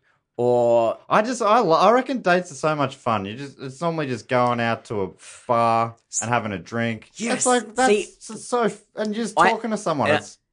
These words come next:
Speaker 2: cool.
Speaker 1: And I think that's kinda like, I think we might have the same thing is, 'cause sometimes Kelly puts too much pressure on dates. Like, what am I gonna get out of it? Is it gonna be a relationship?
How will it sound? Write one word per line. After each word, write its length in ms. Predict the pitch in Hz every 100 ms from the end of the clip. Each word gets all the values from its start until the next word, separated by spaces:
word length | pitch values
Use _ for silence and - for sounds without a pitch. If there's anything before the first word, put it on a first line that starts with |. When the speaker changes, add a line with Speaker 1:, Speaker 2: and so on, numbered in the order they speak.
| -
Speaker 2:
cool. 360 | 156 156 131 -
Speaker 1:
And 120 | 143
I 60 | 147
think 140 | 156 180
that's 100 | 135
kinda 240 | 143 127
like, 160 | 120 -
I 40 |
think 140 | 127 120
we 60 | 120
might 220 | 120 113
have 140 | 120
the 60 | 107
same 280 | - 110 104
thing 160 | 107
is, 260 | 104 101 -
'cause 340 | - 110 -
sometimes 500 | - - 147 151 120
Kelly 240 | - 117 107
puts 200 | 107 101
too 140 | 117
much 180 | 98 -
pressure 280 | 107 92 101
on 100 | 92
dates. 360 | 98 143 - 104
Like, 200 | 95 -
what 200 | 104 107
am 120 | 101
I 40 |
gonna 120 | 98
get 160 | 90 98
out 160 | 110 110
of 80 |
it? 140 | 107 -
Is 160 | 98 95
it 60 |
gonna 120 | 92
be 80 | 90
a 60 | 95
relationship? 520 | 98 110 107 123